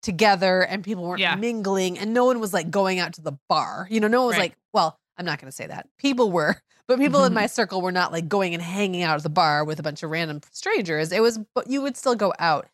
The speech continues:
Speaker 1: And then it all shut down again, I, uh, right around November. And by
Speaker 2: Mm-hmm.
Speaker 1: then,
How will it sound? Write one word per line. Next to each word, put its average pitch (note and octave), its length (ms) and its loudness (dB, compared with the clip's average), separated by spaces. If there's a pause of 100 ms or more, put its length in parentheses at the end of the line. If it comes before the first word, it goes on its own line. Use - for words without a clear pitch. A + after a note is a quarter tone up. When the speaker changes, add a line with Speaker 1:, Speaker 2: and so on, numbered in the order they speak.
(260)
Speaker 1:
And G#3 160 2
then A3+ 100 4
it A3 100 4
all F#3+ 240 4
shut G#3 220 -4
down F3+ 220 0
again, E3 600 -2 (360)
I, E3+ 120 0 (180)
uh, E3+ 220 4
right F#3+ 180 4
around G3 680 0 (580)
November. F3+ 840 2
And G3+ 240 0
by A#3+ 160 6
Speaker 2:
Mm-hmm. G3+ 80 -2
Speaker 1:
then, G#3 520 0